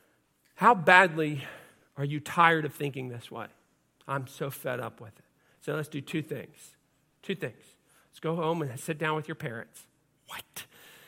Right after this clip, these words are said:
"Yeah, let's go home. We're gonna sit down with your parents and we're gonna have a conversation 'cause I can't help you." Second thing, I said, "Give me your iPhone." I said,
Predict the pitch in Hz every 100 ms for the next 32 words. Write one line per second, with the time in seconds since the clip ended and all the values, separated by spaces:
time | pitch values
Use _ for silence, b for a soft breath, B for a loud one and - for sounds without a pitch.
0 | b b _ _ 220 226 165 175 - 247
1 | 220 208 196 196 165 165 151 - 233 233
2 | 202 208 190 190 - 190 160 156 143 135
3 | 143 127 - 139 131 - 123 - 180 240
4 | - 196 170 190 - - - b b b
5 | b b b - 196 208 208 214 175 165
6 | 156 190 196 175 156 - 101 - - _
7 | _ _ _ _ _ _ - B B -
8 | 160 135